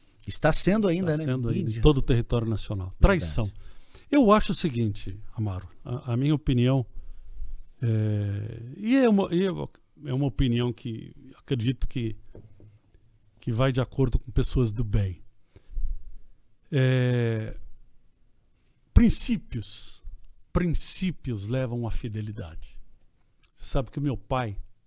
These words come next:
Speaker 2: é, antes de conhecer Jesus, ou minha mãe antes de conhecer Jesus, meu pai sempre falava o seguinte: "O homem não trai a sua mulher,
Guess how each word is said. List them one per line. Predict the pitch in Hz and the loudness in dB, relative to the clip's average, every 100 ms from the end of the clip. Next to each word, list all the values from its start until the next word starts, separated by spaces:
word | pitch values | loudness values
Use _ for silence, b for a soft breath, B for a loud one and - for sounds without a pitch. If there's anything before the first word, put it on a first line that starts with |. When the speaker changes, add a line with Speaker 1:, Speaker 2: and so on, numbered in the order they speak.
| - - - - - - - - | -20 -16 -14 -14 -14 -18 -18 -16
Speaker 2:
é, | - 117 107 104 101 98 - _ - | -10 -8 -6 -8 -10 -14 -20 _ -4
antes | 151 165 | -2 -2
de | 123 | -6
conhecer | 120 120 110 120 | -4 -2 -2 -4
Jesus, | 98 95 110 139 120 98 | -6 -6 -4 -2 -2 -4
ou | 104 | -4
minha | 113 110 | 0 0
mãe | 110 127 113 | 2 0 0
antes | 110 - | -6 -10
de | - | -14
conhecer | - 104 - 104 | -10 -10 -8 -10
Jesus, | 101 98 127 | -8 -8 -6
meu | 135 | -4
pai | 123 143 | -2 -2
sempre | 131 - 160 - | -2 -4 -6 -6
falava | 143 131 123 | -6 -6 -8
o | |
seguinte: | - - - 101 - - - - - _ _ _ _ _ _ _ _ _ _ _ - | -8 -8 -8 -8 -12 -12 -14 -18 -20 _ _ _ _ _ _ _ _ _ _ _ -6
"O | 135 | 0
homem | 175 180 | 2 2
não | 170 | 0
trai | 139 147 131 110 | -2 -2 -2 -4
a | |
sua | 101 113 | -6 -8
mulher, | 101 92 | -8 -10